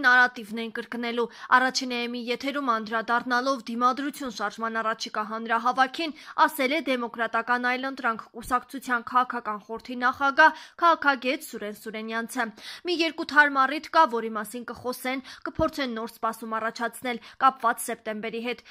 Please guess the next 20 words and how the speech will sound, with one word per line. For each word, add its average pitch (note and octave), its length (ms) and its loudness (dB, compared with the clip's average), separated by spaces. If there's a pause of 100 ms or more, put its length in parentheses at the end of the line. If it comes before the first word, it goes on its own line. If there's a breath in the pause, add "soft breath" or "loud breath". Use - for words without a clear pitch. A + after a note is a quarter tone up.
(180 loud breath)
Կարծես B3+ 400 2
մի B3 60 -8 (100)
փառավոր C4 480 2
առաջին B3 400 -4
փուլ G#3+ 220 -8
են A3 140 -8
ունեցել, A3 400 -6 (260 soft breath)
հիմա B3+ 260 6
էլ E4 140 2
նախապատրաստվում A3 800 -4
են B3 160 -6
սեպտեմբերին։ A3+ 640 -6 (300 loud breath)
Մի D#4 80 -6
քանի D4+ 320 6
անհաջող C#4+ 480 2
փորձ C#4 220 -6 (100)
արեցին C4 420 -2
խորհրդարան A3+ 540 -6
վերադառնալու A3 720 -4
համար, B3 300 4